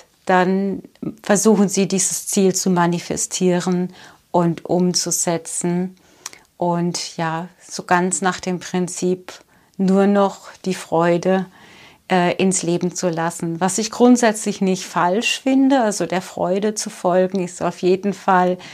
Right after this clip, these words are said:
äh, ein guter Weg,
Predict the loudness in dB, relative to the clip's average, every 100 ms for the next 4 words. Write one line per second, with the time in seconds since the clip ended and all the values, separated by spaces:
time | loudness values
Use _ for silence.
0 | -18 -18 -20 -6 0 2 2 0 -4 -10
1 | -18 -20 _ -8 -2 2 6 6 8 4
2 | 4 0 0 0 -4 -20